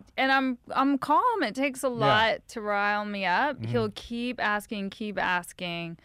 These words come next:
Speaker 1: until
Speaker 2: Don't I feel like, don't I sound like
Speaker 1: he
Speaker 2: a
Speaker 1: gets <laughs>
Speaker 2: fucking
Speaker 1: his
Speaker 2: joy?
Speaker 1: break.
Speaker 2: Dutch ovens and mental
Speaker 1: But
Speaker 2: torture.
Speaker 1: that's
Speaker 2: Doesn't it
Speaker 1: his
Speaker 2: sound like the p-, you wanna be,
Speaker 1: enjoyment.
Speaker 2: be married to me?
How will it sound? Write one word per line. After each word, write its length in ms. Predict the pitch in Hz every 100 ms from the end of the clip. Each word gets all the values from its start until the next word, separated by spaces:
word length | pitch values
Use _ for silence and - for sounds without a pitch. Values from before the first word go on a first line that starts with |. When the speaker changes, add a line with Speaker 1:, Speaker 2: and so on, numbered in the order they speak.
| - -
Speaker 1:
until 240 | 214 - 254
Speaker 2:
Don't 180 | 208 269
I 220 | 269 269
feel 140 | 214
like, 120 | 202
don't 160 | 165 226
I 60 | 285
sound 220 | 233 226
like 80 | 190
Speaker 1:
he 60 |
Speaker 2:
a 20 |
Speaker 1:
gets 280 | 147 302 302
<laughs> 20 | 247
Speaker 2:
fucking 300 | 185 381 175
Speaker 1:
his 120 | 147
Speaker 2:
joy? 460 | 160 156 175 247 254
Speaker 1:
break. 280 | 415 440
Speaker 2:
Dutch 340 | 131 208 226 226
ovens 420 | 220 214 233 202
and 220 | 165 156
mental 300 | 165 175 185
Speaker 1:
But 60 | 151
Speaker 2:
torture. 320 | 180 190 214
Speaker 1:
that's 100 | 208
Speaker 2:
Doesn't 220 | 196 220
it 40 | 214
Speaker 1:
his 40 | 349
Speaker 2:
sound 140 | 202
like 220 | 202 190 - - - 160
the 100 | 160
p-, 160 | 190
you 180 | 151 226
wanna 380 | 190 190 208 196
be, 80 | 196
Speaker 1:
enjoyment. 520 | - 240 208 175 170
Speaker 2:
be 120 | 202
married 460 | 180 180 196 208 -
to 100 | 208
me? 240 | 220